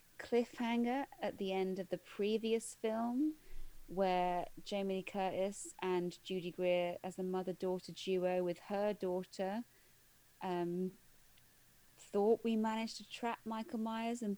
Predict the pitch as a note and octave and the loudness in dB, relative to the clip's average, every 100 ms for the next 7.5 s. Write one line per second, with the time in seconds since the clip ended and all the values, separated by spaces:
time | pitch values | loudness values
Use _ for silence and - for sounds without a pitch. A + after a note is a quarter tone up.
0 | - G3+ G3+ G#3 G#3 G#3 G#3 G#3+ A3 G3+ | 0 0 2 0 -2 -2 -2 -2 0 -2
1 | G#3 G#3 G#3 G#3 G#3+ - F#3+ F#3 F#3 F#3 | -2 -2 -2 -2 -4 -4 -2 0 0 0
2 | G3+ G3 G3+ G#3 G#3+ G#3 G3+ G#3 G#3+ G#3+ | 0 -2 -4 -2 0 0 0 2 2 4
3 | G#3+ A3 - - - - - - - - | 2 0 -6 -18 -20 -20 -20 -20 -20 -20
4 | - - - - C4 B3 - B3+ A3+ - | -20 -20 -20 2 4 4 2 2 2 2
5 | F3+ F3+ F#3+ F3+ F#3 F3+ F3 E3+ F3+ - | -2 2 4 6 6 6 4 2 0 -2
6 | F3 E3+ - E3 E3 - - E3 - E3+ | -2 -2 0 2 2 2 0 0 0 2
7 | E3 D#3+ D#3 D#3 | 4 4 4 4